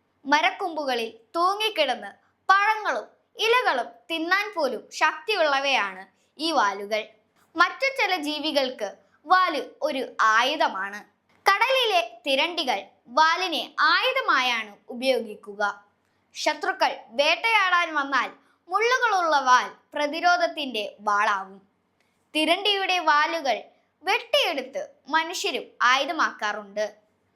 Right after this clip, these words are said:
വിഷമുള്ള റാറ്റിൽ സ്നേക്കുകളുടെ വാലിൽ ഉണങ്ങിയ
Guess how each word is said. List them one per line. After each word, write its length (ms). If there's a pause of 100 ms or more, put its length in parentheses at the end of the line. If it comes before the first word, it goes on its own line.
(200)
വിഷമുള്ള 920
റാറ്റിൽ 680
സ്നേക്കുകളുടെ 1120 (300)
വാലിൽ 560 (280)
ഉണങ്ങിയ 560